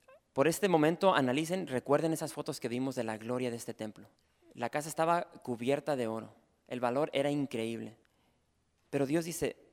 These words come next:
que esta casa y toda su gloria, su belleza, va a ser por proverbio y por refrán a todos los pueblos. Dice que la gente se va a burlar de ella.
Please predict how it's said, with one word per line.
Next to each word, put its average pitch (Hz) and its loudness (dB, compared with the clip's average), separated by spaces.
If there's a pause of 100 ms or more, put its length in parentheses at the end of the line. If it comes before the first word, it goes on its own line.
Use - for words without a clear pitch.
(140)
que 135 4
esta 170 0
casa 156 0 (380)
y 131 -4
toda 170 4
su 156 0
gloria, 147 4
su 135 -4
belleza, 135 0 (520)
va 135 6
a 135 4
ser 147 -2
por 123 -2
proverbio 147 0 (100)
y 131 -4
por 117 0
refrán 113 -4 (140)
a 113 -6
todos 123 4
los 135 -4
pueblos. 110 -6
Dice 131 -10
que 147 0
la 120 2
gente 151 -4
se - -6
va 120 2
a 135 4
burlar 127 0
de 113 -6
ella. 110 -10